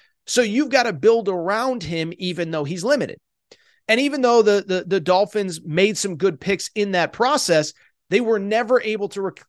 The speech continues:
re-, you know, replicate, Jimmy Johnson was never able to replicate the Cowboys' success that he had because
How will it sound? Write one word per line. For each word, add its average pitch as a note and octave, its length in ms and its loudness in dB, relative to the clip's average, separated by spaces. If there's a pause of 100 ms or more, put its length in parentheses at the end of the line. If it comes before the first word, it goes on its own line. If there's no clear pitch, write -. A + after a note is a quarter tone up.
re-, F3 320 -4 (380)
you F#3+ 120 -6
know, F#3 140 0
replicate, G3 720 -4
Jimmy G#3 300 -10
Johnson G#3 440 -8
was F3 140 -12
never F3+ 180 -8
able F3+ 220 -10
to E3+ 100 -16
replicate F3+ 640 -6 (300)
the D#3+ 100 -10
Cowboys' A#3 640 -2
success E3+ 400 -6
that D#3+ 120 -6
he D3 80 -4
had B2+ 360 -6 (360)
because B3+ 840 0